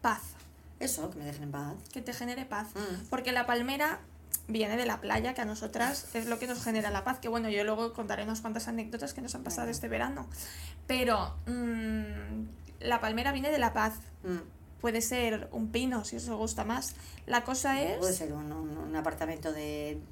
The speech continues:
Speaker 2: treinta metros cuadrados, o sea, puede ser una habitación.
Speaker 1: Exacto.
Speaker 2: Mm.
Speaker 1: O un banco, da
Speaker 2: Sí.
Speaker 1: igual. La cosa es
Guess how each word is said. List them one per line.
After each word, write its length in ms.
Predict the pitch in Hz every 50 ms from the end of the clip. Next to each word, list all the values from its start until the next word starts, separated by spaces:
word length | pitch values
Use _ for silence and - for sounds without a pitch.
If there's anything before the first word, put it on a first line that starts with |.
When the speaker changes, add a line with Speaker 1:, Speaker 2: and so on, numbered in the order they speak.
| - -
Speaker 2:
treinta 320 | - - 170 170 156 156
metros 240 | 160 160 156 156 151
cuadrados, 720 | - - 156 151 147 147 147 147 151 180 214 233 233 - -
o 80 | 151
sea, 160 | - 160 143
puede 160 | - 160 156 151
ser 200 | - 165 160 156
una 100 | 156 156
habitación. 560 | 156 156 156 147 151 - 196 247 262 247 233 -
Speaker 1:
Exacto. 440 | 226 220 - 214 220 220 - 262 233 214 - -
Speaker 2:
Mm. 340 | 165 156 156 - 196 - - -
Speaker 1:
O 100 | 208 196
un 140 | 185 208 208
banco, 340 | 220 254 294 - 202 190 - -
da 80 | -
Speaker 2:
Sí. 40 | 214
Speaker 1:
igual. 220 | 202 196 190 185 - - - - - - - - - -
La 120 | 233 226
cosa 300 | - - - 254 269 269 277
es 400 | 302 339 370 381 - - -